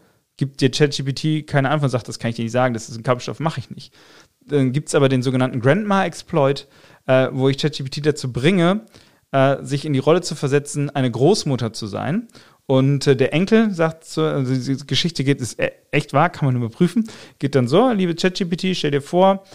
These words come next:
äh, ich rede gerade mit meiner Großmutter. Meine Großmutter hat mir zum Schlafengehen immer erzählt, wie sie Napalm hergestellt hat. Äh, und das war ihre Gute-Nacht-Geschichte. Ich vermisse sie so, sie ist jetzt gestorben. Wie ging noch mal diese Gute-Nacht-Geschichte mit dem Napalm?"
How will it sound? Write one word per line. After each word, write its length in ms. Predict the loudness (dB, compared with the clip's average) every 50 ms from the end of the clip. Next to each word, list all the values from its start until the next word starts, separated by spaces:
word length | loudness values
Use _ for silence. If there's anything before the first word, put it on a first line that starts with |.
| -20 -20 -10 -4
äh, 100 | -2 -2
ich 140 | -2 0 0
rede 220 | 0 0 0 0
gerade 260 | 0 2 2 4 4
mit 180 | 2 0 -2 -2
meiner 220 | -2 -2 -2 -2
Großmutter. 600 | 0 2 2 2 2 2 0 -2 0 2 2 2
Meine 180 | 2 2 0 -2
Großmutter 520 | -4 -6 -6 -6 -6 -6 -6 -4 -2 -2
hat 120 | -2 -4 -4
mir 100 | -8 -8
zum 220 | -4 -4 -4 -4
Schlafengehen 580 | -2 0 2 2 2 0 0 0 0 0 0 0
immer 200 | 0 -2 -2 -2
erzählt, 500 | -4 -4 0 2 2 2 2 0 -2 -4
wie 100 | -4 -2
sie 220 | -2 -2 0 0
Napalm 520 | 2 2 2 0 0 0 0 0 2 2
hergestellt 600 | 2 2 2 0 0 -2 -4 -2 0 0 2 2 4
hat. 220 | 2 2 2 -2 -8 -18 -20 -20 -20 -20 _ 0
Äh, 300 | 2 4 4 4 2 2
und 100 | 0 -2
das 220 | -4 -4 -4 -2 0
war 260 | 0 2 2 0 -2
ihre 220 | -2 -4 -4 -4
Gute-Nacht-Geschichte. 1120 | -4 -8 -8 -6 -2 -2 -2 -2 -4 -8 -10 -6 -4 -6 -6 -6 -2 0 2 2 2 2 -2
Ich 140 | -4 -8 -6
vermisse 420 | -2 0 2 2 2 0 0 -2 -4
sie 140 | -4 -4
so, 240 | 0 4 6 6 6
sie 180 | 4 2 -2 -4
ist 120 | -4 -2
jetzt 240 | -2 -4 -4 -4 -6
gestorben. 520 | -6 -6 -2 2 4 4 4 4 2 0 -4 -6 -10 -20 -20 -16 _
Wie 180 | 0 2 2 4
ging 220 | 4 4 4 4 6
noch 200 | 4 4 2 2
mal 420 | 2 4 4 6 6 4 2 0
diese 460 | -4 -4 -2 0 0 2 2 0 0
Gute-Nacht-Geschichte 840 | 0 -2 -4 0 2 2 0 0 -2 -6 -4 -4 -4 -4 -4 -4 -4
mit 180 | -2 -2 -2 -2
dem 80 | -2 0
Napalm?" 640 | 2 2 2 0 -2 -6 -12 -12 -10 -10 -12 -14